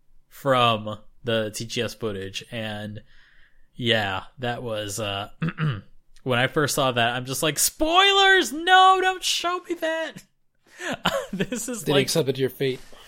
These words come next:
Speaker 1: I accepted my fate. I watched it anyway. It's, it's not very long, but, um, yeah, so you got Sora and Aqua in the Realm of Darkness facing off, and this is obviously Dark Aqua, and, uh, her boss fight.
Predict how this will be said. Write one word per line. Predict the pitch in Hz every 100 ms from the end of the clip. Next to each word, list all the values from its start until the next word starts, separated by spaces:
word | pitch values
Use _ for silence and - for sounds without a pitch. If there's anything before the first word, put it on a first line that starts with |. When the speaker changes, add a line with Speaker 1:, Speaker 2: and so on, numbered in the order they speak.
| - - - 151 123
Speaker 1:
I | 135
accepted | 135 - 143 127 131
my | 113
fate. | - 123 110
I |
watched | 107 107 -
it | 110
anyway. | 104 104 104 98 143
It's, | -
it's | 175 151
not | 131 107
very | 101 101
long, | 95 95 98 -
but, | 110 98 98 120
um, | 113 101 101
yeah, | 127 107 107
so | 131
you |
got | 131 127
Sora | - 143 131 131 127 123 -
and | 131 120
Aqua | 120 117 123 117 117
in | 143 127 123 127 - - - -
the | 143
Realm | 131 131 123
of | 117
Darkness | 131 120 123 120 113 - - - _ _ _ _ _
facing | - - 156 127 156 147
off, | 131 127 127 - - -
and | 143
this | 123 123
is | 113 135
obviously | 127 123 123 117
Dark | 120 113 123
Aqua, | 120 - 117 117 - _ - _ - - - -
and, | 113 110 110
uh, | 107 107 107
her | 131
boss | 113 143 208 -
fight. | 123 107 107